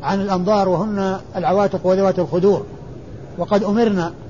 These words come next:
وبعض العلماء كما قلت يقول إنها فرض عين، ومنهم من يقول إنها فرض كفاية، يعني أنها لازم أن توجد لأنها شعائر من شعائر المسلمين، ولكن لو تركت،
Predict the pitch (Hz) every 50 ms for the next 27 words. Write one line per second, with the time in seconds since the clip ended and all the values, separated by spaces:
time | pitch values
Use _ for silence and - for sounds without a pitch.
0 | - - - - 170 175 214 208 208 208 190 240 240 226 220 208 196 208 208 202
1 | 190 190 220 240 247 - 208 208 214 233 240 233 226 214 202 214 214 226 220 202
2 | 190 220 214 185 139 127 175 202 233 214 220 220 220 214 202 - 240 240 240 220
3 | 202 208 208 233 226 156 - 202 170 214 226 202 165 139 110 - - - - -
4 | - - - - - - - - - - - 165 190 202 202 208 208 214 214 202
5 | 185 202 214 233 226 190 202 202 196 175 196 220 233 185 220 226 214 202 208 214
6 | 226 214 190 208 196 - 190 185 190 220 226 202 190 190 190 170 165 185 190 214
7 | 208 196 180 147 185 196 220 240 254 240 - - - - - - - - - -
8 | - - - - - 202 226 220 214 214 214 214 214 214 202 - 226 247 226 -
9 | 208 202 175